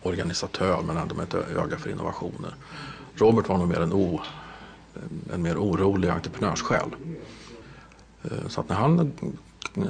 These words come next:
kunde konstatera att han inte kunde göra den affären han hade tän-, tänkt sig, så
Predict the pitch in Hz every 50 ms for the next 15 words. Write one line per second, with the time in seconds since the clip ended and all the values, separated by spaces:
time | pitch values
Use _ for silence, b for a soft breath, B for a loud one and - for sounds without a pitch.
0 | - 113 - 104 104 101 - 98 - - 95 - 95 98 110 143 139 - - -
1 | 98 101 95 - - 82 - 92 90 87 85 90 117 143 123 104 95 92 - -
2 | - 80 71 82 85 87 85 90 87 87 - 101 123 143 - - - - - -
3 | 151 143 - - - - - - - -